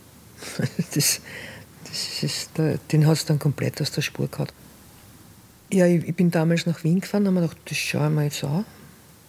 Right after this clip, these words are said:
Da war die Straßen abgesperrt mit Polizeibändern. Also es hat wirklich lichterloh gebrannt. Und das neunundsechziger war ja schon ein Name, da war ja ich wahrscheinlich noch gar nicht auf der Welt.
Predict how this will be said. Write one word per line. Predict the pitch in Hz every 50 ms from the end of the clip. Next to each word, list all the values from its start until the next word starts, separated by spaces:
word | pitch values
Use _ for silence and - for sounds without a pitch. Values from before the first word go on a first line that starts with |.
| - - - - - - -
Da | - 135
war | 131
die | - 143
Straßen | - - - - - - 156 - - -
abgesperrt | - - 160 - - - - - 143 156 202 - - - - - - - - - - - - - - - - - - - - - - _ _ _ - - - -
mit | 143 135 - -
Polizeibändern. | - 135 131 139 139 - - 143 - 131 - - - 139 139 135 139 147 180 220 247 262 -
Also | 160 - - 156
es | 143 147
hat | 160 143 -
wirklich | 156 156 147 -
lichterloh | - 165 180 175 - - - 165 160 156 151
gebrannt. | - 151 - - 147 135 143 170 196 - - - - - - - - - - - - - - - - -
Und | - 170
das | 170 156 -
neunundsechziger | 170 156 151 165 175 165 - 190 160 - - - 180 165
war | 160 165 160
ja | 165 165 165
schon | - - 170 165 160 - - - _ - - - - - - - - - - - - _ _ _ _ _ _ _ _ _ _ _ _ _ _ _ _ _ _ - - 180
ein | 175 175 170
Name, | 160 151 139 127 135 160 196 196 180
da | 170 180 165
war | 175 170
ja | 165 165
ich | 160 165 165
wahrscheinlich | 165 160 147 - 165 151 156 156 139 160
noch | 151 143
gar | 156 147 143
nicht | 143 143 151
auf | 139 -
der | - 160
Welt. | 165 180 170 135 -